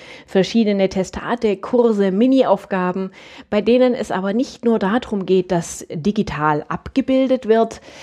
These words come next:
was ansonsten eben an einem Tisch irgendwo in der Cafeteria oder draußen im Grünen stattgefunden hätte.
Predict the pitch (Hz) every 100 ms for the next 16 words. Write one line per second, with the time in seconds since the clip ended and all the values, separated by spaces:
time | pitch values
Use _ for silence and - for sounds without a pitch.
0 | - - 160 - - 165 160 220 - -
1 | 180 - 170 170 165 - 156 160 170 165
2 | 214 208 - 160 180 170 170 170 175 160
3 | 165 160 156 147 143 180 185 185 170 214
4 | 208 185 175 - 170 160 160 - 160 160
5 | 175 143 - 220 269 269 - 262 - 233
6 | - 240 233 226 226 226 220